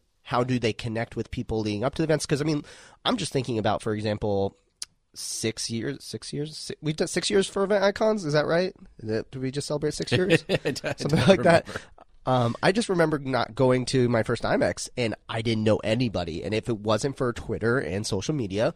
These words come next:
Speaker 1: no one would have known who I was. And
Speaker 2: Right.
Speaker 1: like,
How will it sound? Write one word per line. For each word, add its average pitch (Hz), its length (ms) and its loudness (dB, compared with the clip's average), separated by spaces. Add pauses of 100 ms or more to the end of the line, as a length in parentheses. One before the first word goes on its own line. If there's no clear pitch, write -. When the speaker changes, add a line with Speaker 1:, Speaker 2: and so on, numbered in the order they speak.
(440)
Speaker 1:
no 117 240 4
one 101 120 4
would 101 80 4
have 95 80 2
known 90 200 0
who 82 200 -8
I 78 80 -4
was. - 340 -8 (220)
And 98 500 -2
Speaker 2:
Right. 87 60 -12 (460)
Speaker 1:
like, 110 360 -2